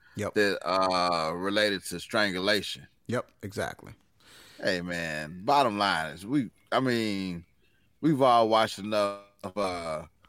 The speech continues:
Speaker 2: Sopranos and shit like that
Speaker 1: <laughs>
Speaker 2: to kinda get a conclusion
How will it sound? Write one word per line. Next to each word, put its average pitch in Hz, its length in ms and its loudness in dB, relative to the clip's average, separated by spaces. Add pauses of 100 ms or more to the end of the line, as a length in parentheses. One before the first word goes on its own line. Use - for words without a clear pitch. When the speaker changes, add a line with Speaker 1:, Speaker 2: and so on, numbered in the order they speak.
(240)
Speaker 2:
Sopranos 104 920 2
and 92 100 -8
shit 110 260 -2
like 101 280 2
that 98 420 2 (640)
Speaker 1:
<laughs> - 40 -20
Speaker 2:
to 107 120 -10
kinda 120 320 2
get 113 240 2
a 104 180 -2 (100)
conclusion 117 920 0